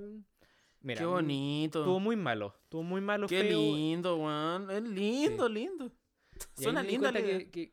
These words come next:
Speaker 1: que, claro, no, no es que la campaña del apruebo sea bonita porque es del apruebo, sino que es porque, porque los del rechazo son muy malos pa' hacer weas, po. Y la, y la derecha en general.
Speaker 2: Pues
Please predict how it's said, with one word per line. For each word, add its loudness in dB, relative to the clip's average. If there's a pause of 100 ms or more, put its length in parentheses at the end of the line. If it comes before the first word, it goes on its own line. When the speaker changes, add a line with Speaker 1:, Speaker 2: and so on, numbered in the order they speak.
Speaker 1:
que, -6
claro, 0
no, -6
no -4
es -4
que -8
la -2
campaña -4
del 0
apruebo 0
sea -4
bonita -4
porque -6
es -8
del -2
apruebo, -2
sino -10
que -8
es -10
porque, -8 (920)
porque -8
los -4
del -8
rechazo -14
son -14
muy -10
malos -10
pa' -14
hacer -16
weas, -20
po. -20 (500)
Y -6
la, -8
y -2
la -2
derecha -2
en -10
general. -10 (720)
Speaker 2:
Pues -16